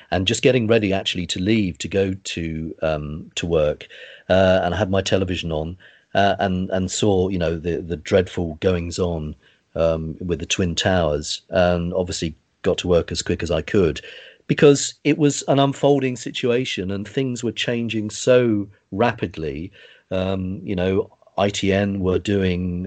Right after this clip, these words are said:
as, as they called it, open ender, wh-, whereby they, they go on air and, and just carry on until, you know,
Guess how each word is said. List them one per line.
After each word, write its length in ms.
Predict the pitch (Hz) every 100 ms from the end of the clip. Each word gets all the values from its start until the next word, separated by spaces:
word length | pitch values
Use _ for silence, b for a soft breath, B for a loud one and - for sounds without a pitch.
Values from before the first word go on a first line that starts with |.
| 67
as, 380 | 80 87 - -
as 200 | 90 -
they 100 | 82
called 220 | - 78
it, 60 |
open 320 | - 92 - 87
ender, 440 | 92 92 92 92
wh-, 320 | 85 82 78
whereby 440 | 87 85 85 85 80
they, 260 | 85 85
they 160 | 73 82
go 220 | 90 87
on 100 | 82
air 380 | 85 85 87 80
and, 160 | 78 B B B -
and 100 | 80
just 160 | -
carry 340 | - 92 98 92
on 200 | 90 87
until, 480 | 80 - 87 87 90
you 80 |
know, 240 | 78 76